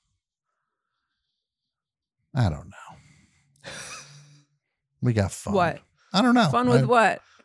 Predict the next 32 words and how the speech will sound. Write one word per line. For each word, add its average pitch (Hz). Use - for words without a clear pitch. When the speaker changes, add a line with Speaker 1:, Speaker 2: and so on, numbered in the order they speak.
Speaker 1:
I 247
don't 151
know. 139
Fun. 233
Speaker 2:
Clay? 233
Speaker 1:
Fun 147
with 156
clay. 123
Speaker 2:
Yeah, 208
we're 240
gonna 277
<laughs> -
do, -
we're, 381
we're 302
gonna 320
do, 285
how 330
about, 339
that'll 453
be 311
a 240
live 220
stream 202
idea. 180
Bill, 220
Julie 285
and 269
Tom 269
play 240
with 254
clay. 196